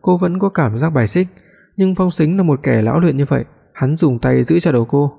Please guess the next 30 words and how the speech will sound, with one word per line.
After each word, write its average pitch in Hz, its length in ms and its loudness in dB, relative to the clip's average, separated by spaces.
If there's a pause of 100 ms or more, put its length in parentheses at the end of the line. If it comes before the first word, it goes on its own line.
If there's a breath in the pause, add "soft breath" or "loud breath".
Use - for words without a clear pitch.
không 139 300 -2
cho 139 140 -2
cô 143 140 0
né 131 120 0
tránh. 131 280 -2 (760)
"Ngoan 120 260 -2
ngoãn 123 200 0
cho 143 120 0
anh, 139 220 0 (360 soft breath)
sau 180 180 -2
khi 196 160 -2
làm 156 180 0
xong, 147 280 0 (260)
anh 127 200 -2
không 127 240 -2
làm 117 160 0
phiền 117 160 0
em 127 140 -2
nữa, 156 220 2 (380 loud breath)
anh 185 160 -2
còn 175 160 0
phải 147 140 -2
đến 143 140 2
phòng 147 140 0
sách, 180 240 -4 (360 soft breath)
có 196 120 0
việc 175 260 2
phải 139 120 0
hoàn 131 160 0
thành." 131 180 0